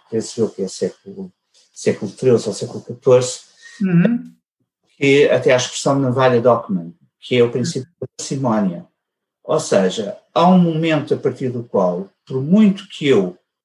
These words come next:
Speaker 1: aprofunde a minha análise, não terei grandes vantagens em aprofundá-la. Ou seja, há um ponto a partir do qual, que é aquele ponto de chegada que eu digo, "Pronto, isto basta-me", não é?
Speaker 2: Certo.
Speaker 1: Parcimónia.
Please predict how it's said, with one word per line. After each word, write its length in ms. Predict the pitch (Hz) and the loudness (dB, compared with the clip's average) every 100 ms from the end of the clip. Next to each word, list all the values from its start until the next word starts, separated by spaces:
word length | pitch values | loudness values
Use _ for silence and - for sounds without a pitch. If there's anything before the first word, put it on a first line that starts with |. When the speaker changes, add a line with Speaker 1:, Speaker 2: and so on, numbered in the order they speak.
| _ _ | _ _
Speaker 1:
aprofunde 760 | 131 123 - - - 226 185 135 | -6 -4 -8 -10 0 2 4 2
a 40 | |
minha 260 | 127 131 110 | 0 -2 -2
análise, 640 | 110 98 95 104 113 - - _ _ _ _ | -2 -2 -2 -4 -6 -12 -20 _ _ _ _
não 380 | 156 165 190 185 | -2 2 4 4
terei 340 | 190 180 170 | 2 4 4
grandes 500 | 165 175 185 185 175 | 4 2 4 4 2
vantagens 1080 | 165 160 156 147 135 120 135 139 147 - - _ _ _ _ _ _ _ _ _ _ | -2 0 -2 0 2 2 0 -8 -10 -16 -20 _ _ _ _ _ _ _ _ _ _
em 200 | 156 156 | -4 -2
aprofundá-la. 840 | 165 165 - - 156 135 107 101 98 _ _ _ _ _ - | -2 -4 -10 -6 0 2 2 0 -4 _ _ _ _ _ -10
Ou 80 | |
seja, 360 | 131 - 139 151 | -4 0 2 4
há 40 | |
um 240 | 160 170 156 | 2 0 -4
ponto 560 | - 185 180 190 - | -4 2 4 4 2
a 40 | 185 | -4
partir 280 | 180 - 165 | -2 -4 -6
do 100 | 156 | -4
qual, 340 | 170 160 165 | 2 4 2
que 180 | - 170 | 0 2
é 80 | 156 | 2
aquele 520 | - - 190 190 156 127 | 0 2 4 4 2 -4
ponto 280 | - 175 135 | -2 0 0
de 180 | - - | -6 -14
chegada 580 | - 143 147 151 160 165 | -12 -2 2 4 4 0
que 140 | - | 0
eu 40 | 156 | -4
digo, 260 | 151 139 | -4 -4
"Pronto, 280 | - 135 123 | 0 0 0
isto 200 | 185 - | -8 -6
basta-me", 480 | - 135 117 - 98 - _ _ _ - | 0 0 0 -6 -8 -12 _ _ _ -12
não 100 | 131 | -12
é? 100 | - _ | -12 _
Speaker 2:
Certo. 360 | 185 165 156 - _ _ _ - | -6 -6 -6 -14 _ _ _ -4
Speaker 1:
Parcimónia. 600 | - - 147 135 101 98 | -4 -2 -4 -2 -2 -4